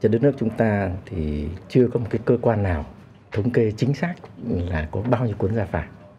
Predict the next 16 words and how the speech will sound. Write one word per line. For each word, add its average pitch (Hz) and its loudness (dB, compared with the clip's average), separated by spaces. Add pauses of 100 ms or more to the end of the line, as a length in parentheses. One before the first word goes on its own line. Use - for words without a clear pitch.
(680)
Nhưng 110 -4
mà 87 0
theo 123 4
các 139 0
cái 143 4
nguồn 110 4
tư 117 6
liệu 110 6
mà 95 0
chúng 101 0
tôi 110 4
có 104 2
được 113 4 (640)
thì 85 0
chúng 101 -2
tôi 110 2